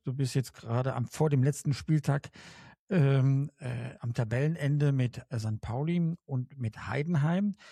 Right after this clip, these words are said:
Jetzt nehmen wir mal an, es geht in die Relegation. Wolfsburg schafft die Relegation. Ich glaub, wenn man als Bundesligist reingeht, ist man automatisch der Favorit in der Relegation. In den meisten Fällen, äh, bedeutet das auch Klassenerhalt.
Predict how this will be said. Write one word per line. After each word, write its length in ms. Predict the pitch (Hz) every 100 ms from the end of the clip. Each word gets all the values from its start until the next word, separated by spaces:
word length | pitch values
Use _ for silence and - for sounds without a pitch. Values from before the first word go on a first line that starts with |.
| -
Jetzt 180 | - 127
nehmen 140 | 151 165
wir 60 |
mal 180 | 147 139
an, 320 | 135 151 180
es 140 | 170 -
geht 140 | 151
in 80 | 127
die 80 | 123
Relegation. 920 | 120 113 104 - - 139 175 220 220 - - _
Wolfsburg 500 | 120 143 - - -
schafft 320 | - 156 -
die 60 | 175
Relegation. 680 | 170 170 165 - 156 143
Ich 100 | 131 -
glaub, 260 | 135 147
wenn 100 | - 131 117
man 260 | 123 127
als 140 | - -
Bundesligist 560 | 135 131 143 127 -
reingeht, 260 | 123 135 135
ist 120 | 120
man 100 | 135
automatisch 520 | 120 117 110 131 147
der 100 | 135
Favorit 420 | - 104 107 156
in 100 | 185
der 120 | 165 160
Relegation. 640 | 175 165 160 - 175 170 - - - -
In 60 |
den 120 | 123
meisten 320 | 120 123 - 104
Fällen, 300 | 113 120 147
äh, 220 | 165 127
bedeutet 380 | 120 113 113 113
das 140 | 98
auch 160 | - -
Klassenerhalt. 680 | - 113 - 170 151 190 208